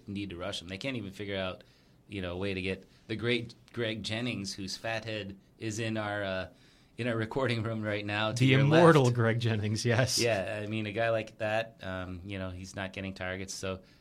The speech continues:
Speaker 1: I mean, Devontae Parker is going to be a good player in the N F L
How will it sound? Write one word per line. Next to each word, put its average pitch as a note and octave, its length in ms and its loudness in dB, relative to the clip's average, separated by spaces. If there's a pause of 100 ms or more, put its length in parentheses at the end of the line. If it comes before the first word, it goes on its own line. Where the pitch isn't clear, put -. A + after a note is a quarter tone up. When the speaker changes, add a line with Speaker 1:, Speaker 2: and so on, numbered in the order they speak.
(140)
Speaker 1:
I A2+ 40 -10
mean, A2+ 360 -4 (480)
Devontae C#3 420 -2
Parker A#2 440 0 (120)
is G2 180 -8
going A#2 260 -2
to A2 60 -6
be G#2+ 120 -2
a G2+ 60 -6
good G2 240 -6
player G2+ 220 -6
in F#2+ 80 -6
the F#2+ 100 -4
N F#2+ 80 -4
F F#2 120 -10
L F#2 240 -6